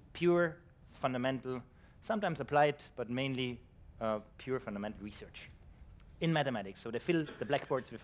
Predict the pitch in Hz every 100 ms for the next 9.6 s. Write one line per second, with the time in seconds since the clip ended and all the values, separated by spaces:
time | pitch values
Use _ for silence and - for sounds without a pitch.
0 | - 131 135 123 113 107 - 127 113 110
1 | 113 - 123 120 110 110 107 113 123 120
2 | - 104 120 113 131 - - - - -
3 | - - - - 156 156 151 - - 143
4 | 143 147 151 165 160 220 180 156 156 170
5 | 139 147 143 135 127 127 113 135 143 139
6 | - 147 131 135 131 120 - - - -
7 | - 113 113 113 110 101 - - - 139
8 | - 185 202 - - - - - - -
9 | - - 110 113 120 123